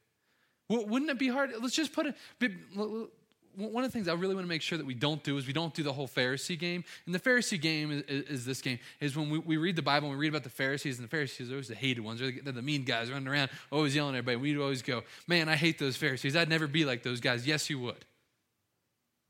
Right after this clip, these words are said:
Okay? Let's just be honest. If we were there in that time, let's just not play that game. 'Cause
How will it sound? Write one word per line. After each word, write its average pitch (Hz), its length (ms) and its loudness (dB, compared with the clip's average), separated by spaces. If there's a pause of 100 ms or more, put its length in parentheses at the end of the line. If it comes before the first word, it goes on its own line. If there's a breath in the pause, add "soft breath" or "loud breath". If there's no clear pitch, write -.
(680)
Okay? 165 360 2
Let's 190 160 2
just 240 180 2
be 214 100 0
honest. 156 180 2 (180 loud breath)
If 165 160 6
we 240 120 8
were 254 120 4
there 202 260 6
in 202 100 2
that 202 180 4
time, 214 440 0 (1600)
let's 180 140 0
just 233 160 2
not 240 160 4
play 226 160 4
that 202 180 4
game. 196 180 4 (260 loud breath)
'Cause 202 260 4